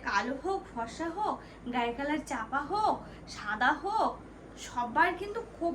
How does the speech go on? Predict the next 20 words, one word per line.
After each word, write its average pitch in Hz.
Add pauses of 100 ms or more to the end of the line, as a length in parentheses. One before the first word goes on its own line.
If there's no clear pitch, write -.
(120)
ভালো 220
লাগবে। 190 (500)
দেখো 190 (140)
শাড়িটা 208 (120)
অপূর্ব 269 (200)
কালার, 196 (140)
অপূর্ব 240 (160)
কালার, - (480)
খুব 294 (160)
ভালো 202
হয়েছে 262
গো 240
শাড়িটা। 214 (1600)
এই 196 (100)
দেখো, - (1600)
এই 202
দেখো, - (680)
দেখেছো 262 (1300)
পাড়টা 220 (140)
কি 320